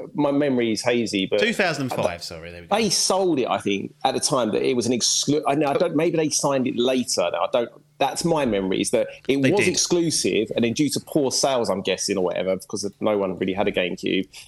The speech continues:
Speaker 1: they then later ported it over to the P S two and Xbox, I guess, at the time. I don't know.
Speaker 2: Yeah, so it was, it was, it's, it was at least marketed as, like, a,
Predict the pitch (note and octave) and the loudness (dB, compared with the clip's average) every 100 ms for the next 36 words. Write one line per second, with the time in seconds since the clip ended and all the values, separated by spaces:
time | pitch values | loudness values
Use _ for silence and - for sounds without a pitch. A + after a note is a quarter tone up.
0 | - A2+ A#2 A#2 A2 A2+ A#2 A2 - G2+ | -2 0 2 0 2 2 0 0 0 0
1 | F2+ - A2 G#2 - F#2+ F2+ G2+ F#2+ F#2+ | 0 0 0 0 0 0 0 0 -2 -2
2 | - G2 F#2+ F#2 - _ _ _ - - | 0 0 0 -2 -8 _ _ _ -6 0
3 | A#2+ G#2 - - - - A#2 G#2+ G2+ - | 0 0 -2 -2 -2 0 2 2 -2 -6
4 | - - G2+ F#2+ F#2+ - - - - - | -12 -2 0 0 -2 -4 -14 -20 -6 -2
5 | C3 - F3+ - C3+ F#3 G3+ - - - | -2 0 0 0 0 0 -2 -4 -10 -10
6 | - C#3+ D3+ C#3 F#2 E2+ E2+ - - - | -6 -4 -2 0 0 -2 -4 -8 -14 -14
7 | - _ - - A2+ A#2+ A2+ - C3 C3+ | -18 _ -20 -10 -2 0 0 0 0 0
8 | D#3 D3 A#2+ D3 D#3+ - - - - A#2+ | 0 0 0 0 0 -2 -2 -4 -4 -10
9 | - D#3+ D3 E3 A3+ A#3 E3 E3 D3+ A#2 | -8 -6 -4 -2 -2 -2 -2 -2 -2 -6
10 | - G2 G2+ F#2+ - - - G#2 - G#2+ | -6 -6 -6 -6 -6 -8 -8 -10 -6 -4
11 | G2 | -4